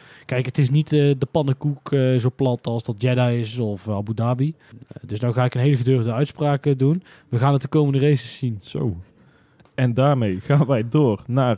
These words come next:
Speaker 2: ehm, ja, we, ja, nu, nu weet ik echt niet wie het volgende team zou moeten zijn.
Speaker 1: Wat die gedaan
Speaker 2: Ja, maar
Speaker 1: hebben.
Speaker 2: dat was ook echt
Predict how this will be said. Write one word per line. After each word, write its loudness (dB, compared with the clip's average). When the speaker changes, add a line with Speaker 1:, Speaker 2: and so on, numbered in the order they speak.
Speaker 2:
ehm, 2
ja, -4
we, -10
ja, -6
nu, -2
nu 0
weet 2
ik -20
echt -2
niet 4
wie 4
het -2
volgende 2
team 2
zou 4
moeten 0
zijn. -2
Speaker 1:
Wat -16
die -16
gedaan -14
Speaker 2:
Ja, 2
maar 4
Speaker 1:
hebben. 2
Speaker 2:
dat -4
was 0
ook 0
echt -10